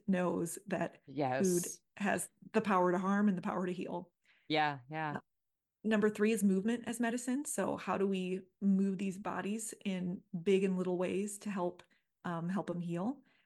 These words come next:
Speaker 1: The fourth one is rest and relaxation. So that's everything related to sleep and how we handle stress.
Speaker 2: Mm-hmm.
Speaker 1: Fifth is my favorite, connection, how we, um, are wired to belong and how we,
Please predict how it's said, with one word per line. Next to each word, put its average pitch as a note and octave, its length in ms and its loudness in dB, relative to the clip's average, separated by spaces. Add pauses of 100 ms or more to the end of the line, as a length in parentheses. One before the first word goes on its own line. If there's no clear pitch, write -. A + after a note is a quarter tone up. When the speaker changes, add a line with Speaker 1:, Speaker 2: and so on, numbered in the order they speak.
(140)
Speaker 1:
The G3+ 80 -6
fourth A3+ 340 -2
one A#3+ 140 2
is G3+ 140 -2
rest - 260 -4
and F3+ 80 -6
relaxation. F3 720 -6
So - 140 -6
that's F3+ 240 -6
everything F#3 360 -6
related F3 380 -6
to G3+ 60 -6
sleep F3+ 500 -6
and E3 200 -4 (380)
how F#3+ 200 -2
we F3 440 -2
handle F3+ 240 -4
stress. - 560 -8 (420)
Speaker 2:
Mm-hmm. C#3+ 400 -4
Speaker 1:
Fifth G3+ 300 -2 (220)
is F3 240 -6
my F3+ 200 -4
favorite, E3+ 840 -4
connection, F3+ 580 -2
how F#3+ 240 -4
we, E3+ 340 -2 (100)
um, F3 220 -4
are F3+ 200 -4
wired F3 640 -2 (380)
to G3 120 0
belong F3+ 640 2
and F3+ 100 -2
how F#3 140 -2
we, F#3 320 -4